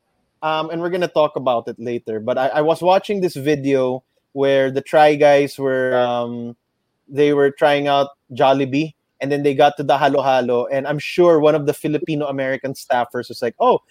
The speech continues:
I was just informed that Halo Halo is supposed to represent the diversity of the Philippine Islands." And I was just like, "Yeah, no, no, that's bullshit. That's not true." Anyway, we'll get to that later. And I just started thinking about all of the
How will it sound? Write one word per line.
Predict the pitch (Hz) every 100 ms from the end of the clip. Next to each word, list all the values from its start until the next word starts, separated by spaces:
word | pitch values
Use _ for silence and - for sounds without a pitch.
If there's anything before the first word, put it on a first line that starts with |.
| - -
I | 185
was | 214 185
just | 247
informed | 185 - 196 185 156 143 160
that | 147 151 147 - -
Halo | 185 156
Halo | 160 165 156 139 - - - -
is | 175
supposed | 185 - 190 -
to | 175
represent | 160 - 175 139 170 165
the | 151
diversity | 160 156 127 156 165 165 143 135 - _ -
of | 165 139
the | 156
Philippine | 180 151 - 147 131
Islands." | 139 135 123 113 -
And | 151
I | 170
was | 156
just |
like, | 170 -
"Yeah, | 180 190
no, |
no, | 208
that's | 165 196 139
bullshit. | 156 - - -
That's | 147
not | - -
true." | 123 113 _
Anyway, | 180 185 147 120 110 _ -
we'll | 135
get | 214 226
to |
that | 233 202 165
later. | 156 147
And | 160
I | 226
just | 285 320
started | 403 349
thinking | 285 262 247
about | 190 220
all | 156 185 214
of | 185
the | 202 185